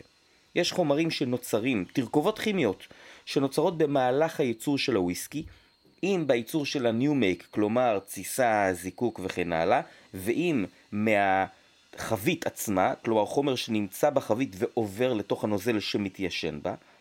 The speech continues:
ולתרכובות הכימיות האלה יש דרגות שונות של מורכבות ושל מסיסות באלכוהול. אז יש וויסקי שלעיתים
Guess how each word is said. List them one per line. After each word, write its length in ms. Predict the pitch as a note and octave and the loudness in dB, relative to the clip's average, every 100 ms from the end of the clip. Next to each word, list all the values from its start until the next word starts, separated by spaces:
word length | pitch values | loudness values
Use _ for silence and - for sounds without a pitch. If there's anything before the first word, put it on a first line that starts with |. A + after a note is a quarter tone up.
| _ _ _ _ F#2+ | _ _ _ _ -2
ולתרכובות 760 | G#2 G#2+ - C3 A2+ A#2 F#3 | 0 0 0 -2 0 -2 -2
הכימיות 460 | D#3+ - G3+ F#3 F3+ | -4 -4 -2 -2 0
האלה 300 | F#3+ G#3+ F#3+ - - - | -2 0 -2 -4 -16 -6
יש 200 | C#3 F3+ | -2 -2
דרגות 360 | E3 E3+ F3 G3 | 0 0 0 -2
שונות 280 | G3+ G3 F#3+ | -2 -2 -2
של 180 | F3 C#3+ - _ _ | -2 -4 -6 _ _
מורכבות 920 | A#2 C#3 C3 - A#2+ G2 D#3 - - - _ - | 0 2 0 0 -2 2 0 -2 -12 -20 _ -4
ושל 320 | C#3+ - F3 | 0 2 2
מסיסות 600 | E3+ E3+ - - G#3+ F#3 | 2 0 -2 -4 -6 0
באלכוהול. 640 | F3+ E3+ E3 D#3 C#3 C3+ - _ _ _ _ _ - | 0 0 0 2 2 0 -8 _ _ _ _ _ -6
אז 200 | F2+ F2+ | -6 0
יש 240 | F#3+ - | -2 0
וויסקי 360 | B3 - - G2 | -6 -6 -8 -8
שלעיתים 680 | - A#2 A2 - B3+ A#3+ | -4 0 -2 -2 -4 -2